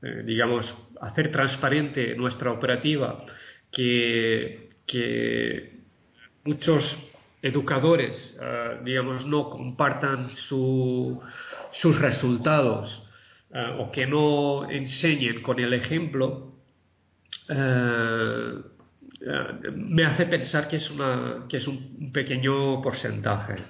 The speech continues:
¿no? Eh, se ha de decir también, eh, que, que cuando uno, eh, opera mercados financieros, naturalmente, eh,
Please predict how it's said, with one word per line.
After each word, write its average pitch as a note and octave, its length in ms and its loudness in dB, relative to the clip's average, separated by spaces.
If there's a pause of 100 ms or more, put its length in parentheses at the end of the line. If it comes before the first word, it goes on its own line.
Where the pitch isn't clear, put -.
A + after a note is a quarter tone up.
(140)
¿no? A2+ 320 -6 (680)
Eh, A2+ 580 4
se E3 180 0
ha F3 60 4
de G3+ 120 4
decir E3+ 340 0
también, C3 760 -2
eh, A2+ 440 -6 (420)
que, A#2 800 2 (440)
que B2+ 180 -4 (140)
cuando B2 380 -2
uno, C#3+ 880 2
eh, A#2+ 640 0 (140)
opera B2+ 800 4
mercados B2+ 340 -2
financieros, C3 560 0
naturalmente, C3 960 -2
eh, B2 360 0